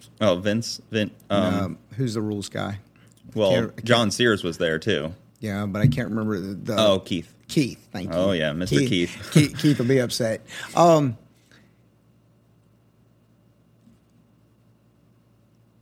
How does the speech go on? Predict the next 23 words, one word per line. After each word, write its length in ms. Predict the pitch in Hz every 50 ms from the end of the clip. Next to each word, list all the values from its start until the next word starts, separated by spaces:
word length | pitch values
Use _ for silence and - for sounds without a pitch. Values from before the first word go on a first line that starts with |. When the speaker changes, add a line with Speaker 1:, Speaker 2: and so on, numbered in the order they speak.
| _ _ _
Speaker 2:
you 120 | - 151
know, 80 | 151 147
they 100 | 135 131 120
talk 220 | - 165 185 175
about 260 | 180 165 160 147 127
how 160 | 113 127 131 123
fast 540 | - - 117 117 113 110 107 - - -
you 100 | 117 120
can 220 | 113 - 117 113 98
go 440 | 101 98 98 98 90 85 85 87 - - _ _ _ _ _ _ -
mile 260 | 117 113 113 117 113
an 60 | 110
hour 240 | 110 110 107 104 101
wise 400 | 98 98 95 90 92 90 - -
with 120 | - 95
a 40 | 90
top 240 | - - 92 - -
fuel 180 | - 90 78
tire. 380 | - - - - - - - - - _ _ _ _ _ _ _ _ _ _ _ _ _ _ _ _
And 140 | - 131 139
they 80 | 156 147
talk 200 | - 156 143 131
about 440 | 131 123 123 123 120 117 117 -